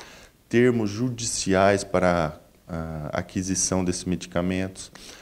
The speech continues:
A partir do momento que a gente encontra, consegue comprar, o fornecedor não nos repassa esses medicamentos alegando dívida de gestões passadas ou outras, até falta de matéria-prima para a fi-,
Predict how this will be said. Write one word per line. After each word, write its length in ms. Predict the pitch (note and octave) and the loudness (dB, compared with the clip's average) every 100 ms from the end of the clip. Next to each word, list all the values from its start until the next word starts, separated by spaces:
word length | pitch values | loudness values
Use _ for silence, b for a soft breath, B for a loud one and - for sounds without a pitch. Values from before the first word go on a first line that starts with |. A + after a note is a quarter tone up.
| B _ | B _
A 80 | - | 2
partir 340 | C#3 C#3+ C#3+ | 4 4 0
do 100 | C#3+ | -2
momento 440 | C3+ B2 A#2+ G#2+ | 0 0 -2 -4
que 80 | - | -6
a 40 | G2+ | -6
gente 300 | A2 - B2+ | -4 -6 -8
encontra, 880 | A#2 - - A#2+ C#3 C#3 G2 F2+ - b b | -8 -14 0 2 2 0 -4 -6 -8 b b
consegue 520 | - G2+ - B2+ B2+ | -4 -2 0 0 0
comprar, 480 | - G2+ G2 A#2 - | -4 -6 2 2 2
o 40 | |
fornecedor 920 | A#2+ - C3 B2+ A#2+ A#2+ A2+ A#2 A#2 B B B | -4 0 0 0 -2 -4 2 4 2 B B B
não 240 | - A#2+ D3 | -2 0 2
nos 260 | C#3 B2 | 2 0
repassa 680 | - A2+ - G2+ A#2 A2+ - | 0 -2 4 8 8 6 2
esses 280 | F#2 - - | -2 -2 -6
medicamentos 760 | G2 F#2+ - - F#2 F#2+ F#2+ - | -6 -6 -6 -6 -4 -4 -6 -6
alegando 560 | F#2+ F#2 F2+ F#2+ F#2+ G2 F2 | -2 -2 -2 -4 -4 -6 -8
dívida 560 | E2 G2 G#2+ G2 E2+ E2 B B _ | -8 -6 -6 -4 -6 -6 B B _
de 80 | F2 | -10
gestões 500 | F2 F#2 - - F2 | -4 -2 -2 -2 -4
passadas 920 | - - - - F#2+ G#2+ G2+ F2+ E2 - B B | -2 -6 -6 0 4 6 6 4 -2 -4 B B
ou 160 | G#2+ G#2+ | 0 4
outras, 640 | G#2+ A2+ A2 F#2 F2 - - | 6 6 2 -4 -4 -10 -10
até 240 | - G#2+ | 2 2
falta 360 | - G2 F#2+ F#2+ | 4 4 4 0
de 120 | G2 | -2
matéria-prima 1080 | G2 G2 - A#2+ C3 A#2+ - A2 A#2 A#2 G2+ | -4 -4 2 4 4 2 0 -2 0 -2 -2
para 240 | - A2 | 2 2
a 20 | |
fi-, 160 | G#2+ - | 2 -6